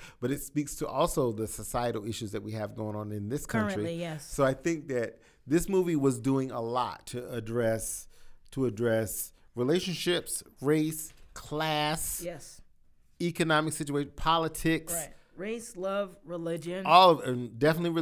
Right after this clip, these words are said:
Speaker 1: religion.
Speaker 2: touch about religion.
Speaker 1: And, and, and just in, in family. And I think
Speaker 2: Freedom.
Speaker 1: that that's something that we don't really get to talk about because I think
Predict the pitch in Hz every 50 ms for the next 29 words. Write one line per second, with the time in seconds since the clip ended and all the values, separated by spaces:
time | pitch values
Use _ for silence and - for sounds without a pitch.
0 | 147 143 135 131 123 127 120 120 - 185 175 175 175 170 170 170 170 170 160 170
1 | 170 156 156 160 156 165 160 160 156 - 170 165 160 160 202 202 202 - - -
2 | - - 156 156 156 160 160 143 139 131 127 127 - - - 220 233 233 196 139
3 | 107 85 71 65 67 - - - - - - - 139 143 151 - 190 170 226 240
4 | 220 143 175 175 156 151 165 180 180 - - - 185 180 165 - 190 170 160 147
5 | 135 135 123 120 110 - - - - - - - - - - _ _ - - -
6 | - - - - - - 143 160 180 180 175 165 156 151 143 131 131 120 110 -
7 | 175 180 170 - 127 127 120 123 135 120 139 135 147 143 147 175 165 127 123 -